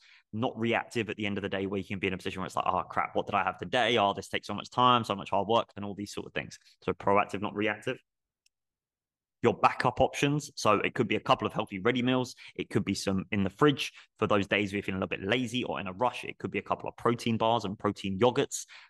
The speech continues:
at hand, either in the fridge at work, at home, or at your desk, whatever that may be. So it's, you have those backup options for the do-, those days where it's kind of needed through busyness or you're having a bit of a mental, uh, maybe not so motivated moment.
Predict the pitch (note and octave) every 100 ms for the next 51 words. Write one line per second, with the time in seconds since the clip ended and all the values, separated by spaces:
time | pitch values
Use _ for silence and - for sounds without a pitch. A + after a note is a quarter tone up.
0 | _ _ _ A#2 - - A#2+ A#2 A#2+ A#2
1 | - - A2 G2+ - G2+ F#2+ - G2+ -
2 | F#2 - C3+ A#2+ - G2+ - - C#3 C3
3 | A#2+ G#2+ G2 - - - G2+ E2+ A2+ -
4 | G2+ - F#2+ F2 - G#2 F2+ C3 B2 A2+
5 | A2 G#2 - - - - - G2 - -
6 | G#2 F#2+ G#2+ - G#2 - A2 B2 A2+ -
7 | G2+ G2+ G#2 - G#2 F#2+ F#2+ G2+ G2+ G2
8 | G2+ - _ _ _ - _ - A2 G2
9 | G#2 A2 G#2+ - - G#2 F#2+ E2+ A2 A#2
10 | A2 G#2+ - G2+ G2 G2+ G2 - _ _
11 | _ A2 G2+ - F#2 G2 G2+ G#2+ G2 G#2+
12 | F#2+ - - - _ _ - E3 - B2
13 | A#2 A2 A2 G#2+ - G#2+ G#2 G2 G#2 G#2+
14 | G2+ A2 A#2+ B2+